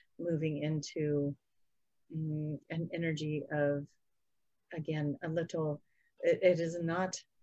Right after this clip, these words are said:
that there is a resolve there, but there is a little contemplation. It's almost like going into a hibernation to rest up for, um, <laughs> twenty twenty-two, right? And so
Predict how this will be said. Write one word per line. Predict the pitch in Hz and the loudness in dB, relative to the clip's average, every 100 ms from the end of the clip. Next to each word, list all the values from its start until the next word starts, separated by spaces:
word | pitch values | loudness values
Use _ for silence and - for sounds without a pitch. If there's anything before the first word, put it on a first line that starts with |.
| _ - | _ -2
that | 165 165 | 0 4
there | 160 | 4
is | 160 170 | 4 2
a | 151 | 0
resolve | 151 147 160 160 160 - | 0 0 -2 -2 -4 -2
there, | 151 147 147 | 0 0 -2
but | 147 | -2
there | 151 151 | -2 -2
is | 143 | -2
a | 151 | -4
little | 151 147 - | -4 -4 -6
contemplation. | 156 151 _ - 151 147 147 | -6 -6 _ -4 -4 -2 -6
It's | - | -4
almost | 165 160 - | -4 -4 -4
like | 156 - | -6 -2
going | 156 156 | -2 0
into | 151 - 151 | -2 -2 -4
a | |
hibernation | 156 156 156 151 151 147 - 151 151 _ _ _ _ _ _ _ | -2 -4 -2 -2 -2 -4 -6 -8 -8 _ _ _ _ _ _ _
to | 175 | -2
rest | 160 165 165 - | 4 4 2 0
up | 147 147 - | 0 0 -8
for, | 160 151 147 147 - _ - _ - | -2 2 2 2 -2 _ -20 _ -8
um, | 156 147 - 160 180 | -6 -4 -6 -4 -4
<laughs> | 180 _ | -4 _
twenty | - 165 160 156 | -2 0 0 -2
twenty-two, | - - 147 143 - 156 139 | -2 -6 -4 -6 0 0 0
right? | 143 160 202 - | -8 -10 -10 -10
And | 151 | -12
so | - - 151 | -6 -2 0